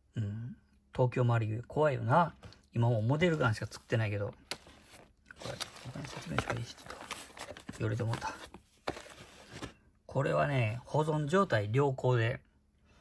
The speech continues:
はい。あのね、まあ、今日ちょっとわざとこれ今日映してるんですけど、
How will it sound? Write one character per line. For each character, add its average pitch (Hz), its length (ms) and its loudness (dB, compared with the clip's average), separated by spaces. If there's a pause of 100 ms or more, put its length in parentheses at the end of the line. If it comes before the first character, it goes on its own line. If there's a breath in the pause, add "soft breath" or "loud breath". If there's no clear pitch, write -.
(760 soft breath)
は - 220 -6
い。 - 60 -20 (1500)
あ 123 140 6
の 127 120 6
ね、 117 340 4 (680)
ま 127 100 4
あ、 131 40 2 (100)
今 135 100 0
日 135 60 -2
ち - 60 -12
ょ - 0 -
っ - 40 -16
と 123 140 2
わ 202 100 10
ざ 247 120 6
と 107 380 0
こ 120 120 -2
れ 107 260 2
今 127 200 4
日 160 120 -2
映 - 20 0
し 131 80 -6
て 160 100 0
る 143 80 -4
ん 127 40 4
で 110 60 2
す - 80 -10
け - 100 -6
ど、 113 260 0